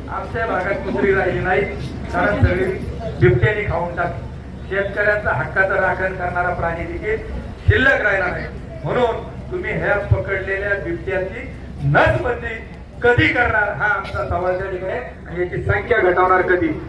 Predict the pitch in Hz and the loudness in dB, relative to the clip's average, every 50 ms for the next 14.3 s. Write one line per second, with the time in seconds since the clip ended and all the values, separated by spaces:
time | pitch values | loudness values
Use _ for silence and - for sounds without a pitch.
0 | - - - 185 202 196 190 175 175 175 185 175 170 165 165 165 170 165 - - | -2 4 6 6 6 6 4 0 -2 -2 -2 -2 -2 -2 -4 -4 -4 -4 -4 -2
1 | 185 196 - - - - - - - - - - - - - - - - - - | 0 0 0 -2 -4 -12 -16 -16 -16 -16 -16 -16 -14 -8 -4 -2 -2 -2 -4 -8
2 | - - - 190 185 - 170 170 180 180 180 175 170 170 165 165 165 160 165 160 | -6 -2 0 2 2 2 0 -4 -6 -6 -6 -4 -4 -2 -2 -2 -2 -4 -4 -6
3 | 156 147 147 - - - - - - - 151 170 202 220 214 202 196 202 190 190 | -8 -10 -12 -12 -16 -16 -16 -16 -10 -6 -4 -4 0 4 4 4 4 4 2 0
4 | 185 180 190 190 185 185 185 - 190 180 180 180 185 180 180 180 180 165 165 170 | 0 0 0 -4 -4 -4 -4 -4 -4 -4 -4 -4 -4 -4 -4 -4 -4 -6 -4 -6
5 | 170 170 170 175 165 165 165 156 156 160 - - - - - - - - - - | -6 -6 -8 -8 -4 -4 -4 -4 -6 -8 -10 -10 -14 -16 -16 -16 -16 -14 -14 -14
6 | - - - - - - - - - - - - - - - - - - - - | -14 -14 -14 -14 -14 -14 -14 -12 -12 -12 -12 -12 -12 -12 -12 -12 -14 -12 -10 -8
7 | 180 - 190 196 202 247 240 247 262 254 262 254 254 254 254 247 233 240 233 - | 0 4 6 6 8 6 4 4 2 -2 0 0 0 0 0 0 0 0 0 2
8 | 233 233 - 202 214 208 - 208 185 - - - 233 254 254 240 240 277 247 - | 0 2 4 6 4 4 4 2 0 0 -2 -8 -12 -14 -14 -14 -16 -16 -18 -18
9 | - - - - - - - - - - 190 196 202 226 220 214 214 208 - - | -18 -18 -20 -20 -20 -20 -20 -20 -18 -14 -12 -10 -8 -6 -6 -4 -4 -6 -8 -10
10 | - 190 208 - - 196 220 233 208 196 175 185 165 156 165 175 175 202 220 226 | -12 -14 -14 -14 -14 -12 -12 -12 -12 -12 -12 -12 -12 -8 -4 -2 -2 0 0 0
11 | 226 214 208 196 190 208 208 - - - 220 208 214 214 214 208 202 214 202 196 | -2 -2 -2 -2 0 2 2 2 2 0 0 -2 -2 -2 -2 -2 -2 0 4 4
12 | 208 208 208 208 202 208 214 208 202 - - - - - - - - - - - | 4 4 4 2 0 0 -2 -2 -4 -4 -8 -12 -12 -14 -14 -16 -16 -16 -16 -16
13 | - 156 165 - - 202 208 208 208 208 - 208 208 202 196 196 190 196 208 208 | -14 -12 -12 -10 -6 -4 -4 -4 -4 -4 -2 0 0 2 2 0 0 -2 -2 -2
14 | - 214 214 208 208 208 | -2 -2 -2 -2 -4 -6